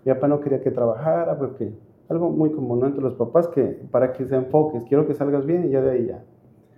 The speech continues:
Pero está yo en la universidad y decía, "No, saliendo con cuatro mil pesos yo ya la hago, si ganara yo cuatro mil". Salgo y mi primer trabajo, "No, pues seis mil pesos". Uh,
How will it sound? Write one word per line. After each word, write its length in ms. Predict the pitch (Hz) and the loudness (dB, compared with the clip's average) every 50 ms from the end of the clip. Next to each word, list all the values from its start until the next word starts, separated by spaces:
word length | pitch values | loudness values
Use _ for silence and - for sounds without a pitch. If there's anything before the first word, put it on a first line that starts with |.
| _ _ _ _ | _ _ _ _
Pero 160 | - 131 123 | 2 4 4
está 160 | 120 - 170 175 | 4 6 6 8
yo 100 | 175 180 | 8 8
en 40 | |
la 80 | 185 185 | 8 6
universidad 560 | 185 180 170 156 - - 139 139 147 160 160 | 6 6 6 4 4 4 4 6 6 6 6
y 40 | 156 | 4
decía, 320 | 143 - - 123 117 120 - | 2 0 0 -2 -6 -4 -2
"No, 140 | 143 156 151 | 0 0 0
saliendo 640 | 151 143 131 139 160 180 185 190 202 190 - 147 - | 0 -2 -2 0 0 0 2 0 0 -2 -4 -6 -10
con 240 | - 131 131 123 123 | -8 -8 -8 -8 -6
cuatro 300 | 123 135 131 - 131 127 | -4 -4 -4 -4 -6 -6
mil 420 | 131 165 185 190 185 185 180 180 - - - - - _ - | -4 -2 -2 -2 -2 -4 -6 -8 -12 -16 -20 -20 -20 _ -10
pesos 320 | 160 160 170 175 160 147 | -8 -8 -6 -8 -8 -6
yo 200 | 151 151 147 143 | -2 -2 -2 -2
ya 360 | 139 135 127 - - - - - - - _ - _ _ _ - - - - - | -2 -4 -8 -10 -12 -18 -20 -20 -20 -20 _ -20 _ _ _ -20 -20 -20 -20 -14
la 60 | 113 - | -12 -10
hago, 240 | - - 131 131 - | -10 -10 -10 -12 -10
si 140 | - 139 | -8 -6
ganara 320 | 131 135 139 156 165 165 160 | -6 -4 -4 -4 -4 -4 -2
yo 120 | 156 151 | -2 -2
cuatro 300 | 151 147 - - 123 123 | -4 -4 -6 -6 -8 -10
mil". 160 | 117 - - | -10 -12 -6
Salgo 340 | - - 160 185 190 190 208 | 2 4 4 6 6 4 4
y 40 | 185 | 4
mi 140 | 165 151 143 | 4 2 2
primer 360 | - - 135 147 143 143 - | 0 0 0 0 0 -2 -2
trabajo, 400 | 151 147 147 143 143 143 143 143 | -2 -2 -2 -2 -4 -8 -8 -8
"No, 260 | 147 156 175 170 165 165 | -8 -8 -8 -10 -12 -14
pues 140 | - - - | -14 -16 -12
seis 220 | - 135 131 135 | -10 -10 -8 -4
mil 320 | 147 165 175 160 151 - - | -2 -2 0 -2 -2 -4 -6
pesos". 360 | - - - - - - - - | -6 -8 -8 -12 -18 -14 -10 -8
Uh, 360 | - 294 302 294 277 269 | -6 -6 -4 -6 -8 -10